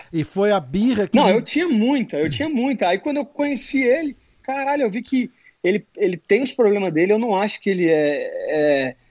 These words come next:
Speaker 2: esse cara, essa flor que se cheira. Eu acho que ele é um cara que, que ele pensa realmente só nele, né? Mas eu vou te falar o seguinte, na academia, velho, eu nunca vi um problema, velho. Nenhum, velho, os professores adoram ele, todos os professores,
Speaker 1: Cara,
Speaker 2: pô.
Speaker 1: todo mundo
Speaker 2: Se
Speaker 1: fala
Speaker 2: você
Speaker 1: isso,
Speaker 2: che-,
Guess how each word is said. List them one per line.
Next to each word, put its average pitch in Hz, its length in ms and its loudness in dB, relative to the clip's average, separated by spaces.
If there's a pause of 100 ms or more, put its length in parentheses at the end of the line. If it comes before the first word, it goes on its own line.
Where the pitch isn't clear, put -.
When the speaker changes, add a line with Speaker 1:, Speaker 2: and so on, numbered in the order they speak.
(340)
Speaker 2:
esse 156 280 2
cara, 165 380 2
essa - 220 -6
flor 175 240 -4
que - 60 -16
se - 140 -8
cheira. 156 340 -2
Eu 156 40 6
acho 180 180 2
que - 60 -2
ele 202 80 0
é 202 40 0
um 196 100 -6
cara 202 280 0
que, 196 600 -2 (680)
que - 120 0
ele 185 100 2
pensa 196 320 -2
realmente 202 400 -2
só 240 180 -2
nele, 226 480 -4 (320)
né? 180 240 -6 (480)
Mas 202 320 0
eu 220 60 0
vou 233 80 0
te 247 80 -6
falar 262 180 -2
o 294 60 -8
seguinte, 247 400 -4
na 208 80 -2
academia, 240 600 -2
velho, 139 240 0
eu 139 60 -4
nunca 233 420 0
vi 180 160 -2
um 247 100 2
problema, 190 520 0
velho. 131 140 -10 (320)
Nenhum, 220 460 4
velho, 208 340 0
os - 100 -18
professores 214 460 -2
adoram 202 400 -2
ele, 190 120 -8
todos 196 240 -10
os - 40 -18
professores, 247 300 -8 (140)
Speaker 1:
Cara, 262 80 -2
Speaker 2:
pô. 226 80 -4
Speaker 1:
todo 254 120 -4
mundo 269 180 -2
Speaker 2:
Se - 40 -20
Speaker 1:
fala 226 220 6
Speaker 2:
você 240 100 4
Speaker 1:
isso, 202 140 -2
Speaker 2:
che-, 202 160 -2